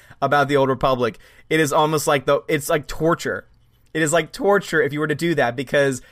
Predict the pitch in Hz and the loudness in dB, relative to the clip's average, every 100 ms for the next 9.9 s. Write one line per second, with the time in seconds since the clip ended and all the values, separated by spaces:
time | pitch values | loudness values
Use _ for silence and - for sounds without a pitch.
0 | - 156 160 156 139 165 160 180 165 160 | -4 -2 0 0 2 0 0 -4 -2 -2
1 | 143 143 131 151 156 156 147 139 143 135 | -2 -2 0 0 0 2 2 2 0 0
2 | 120 - _ _ - 143 123 139 147 - | -2 -4 _ _ -6 -4 0 2 0 0
3 | 143 135 135 135 127 135 127 - 139 131 | 0 2 0 -2 -2 -2 -2 -4 -6 -4
4 | 123 120 131 131 - 147 135 120 113 - | -4 -2 -2 -4 -4 0 0 -2 -8 -18
5 | - 147 143 147 147 147 143 143 143 143 | -4 -2 0 2 2 0 0 0 0 0
6 | 143 143 139 143 135 131 135 170 214 202 | 0 0 2 2 0 -4 -4 0 2 2
7 | 180 226 180 - _ _ _ 160 151 147 | 2 2 2 -2 _ _ _ -2 0 2
8 | 139 143 143 - 139 127 120 117 117 113 | 2 2 0 0 0 2 0 -2 0 -2
9 | 110 107 110 110 107 - 98 - | -2 -10 -4 -4 -4 -6 -16 -16